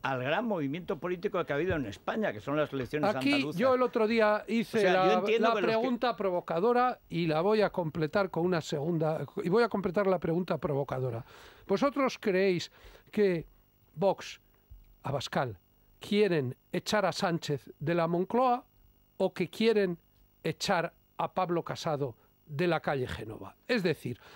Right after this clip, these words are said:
Speaker 2: no estará peleando Vox por la hegemonía de la derecha española, sabiendo que su oportunidad para poder llegar algún día a la Moncloa o tener opciones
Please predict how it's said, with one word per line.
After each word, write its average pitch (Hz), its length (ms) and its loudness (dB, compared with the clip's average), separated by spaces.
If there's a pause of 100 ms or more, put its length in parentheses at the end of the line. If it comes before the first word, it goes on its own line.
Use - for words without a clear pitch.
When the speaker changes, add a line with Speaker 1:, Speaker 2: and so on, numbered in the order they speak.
(160)
Speaker 2:
no 254 180 4
estará 226 440 2
peleando 160 680 0 (540)
Vox 147 420 -4 (260)
por 170 280 2
la 156 260 0 (240)
hegemonía 147 840 0 (300)
de 165 160 0
la 151 120 2
derecha 156 340 0
española, 135 600 0 (440)
sabiendo 151 1000 0 (220)
que 180 360 0
su - 380 2
oportunidad 156 840 0 (260)
para 151 360 -2 (120)
poder 160 300 0
llegar 165 300 0
algún 147 280 0
día 165 200 0
a - 20 0
la 139 120 0
Moncloa 156 420 0
o 143 60 -4
tener 165 260 -2
opciones 151 540 -2